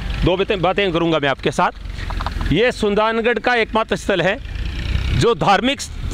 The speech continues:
सरोवर के रूप में जाना जाता है, क्योंकि यहाँ पर दुर्गा पूजा में मूर्तियों का विसर्जन होता है, पूरे गांव से जुलूस आते हैं, खूब उत्सव मनाया जाता है।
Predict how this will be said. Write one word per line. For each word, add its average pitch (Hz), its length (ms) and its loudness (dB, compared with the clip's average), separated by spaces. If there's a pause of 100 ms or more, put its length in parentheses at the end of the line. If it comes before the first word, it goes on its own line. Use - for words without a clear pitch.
(340)
सरोवर 233 340 4
के 247 100 2
रूप 214 160 0
में 214 140 2
जाना 185 220 2
जाता 170 260 0
है, 190 100 2
क्योंकि 233 340 -2
यहाँ 196 240 2
पर 214 220 0
दुर्गा 165 300 0
पूजा 156 360 0
में 214 180 -2 (380)
मूर्तियों 180 280 0
का 233 120 2
विसर्जन 196 420 0
होता 151 240 0
है, 180 120 2
पूरे 202 280 2
गांव 175 240 0
से 196 140 -2
जुलूस 175 320 -2
आते 151 220 0
हैं, 185 160 -2 (340)
खूब 247 180 0
उत्सव 262 240 0
मनाया 202 200 0
जाता 175 260 0
है। 202 380 -4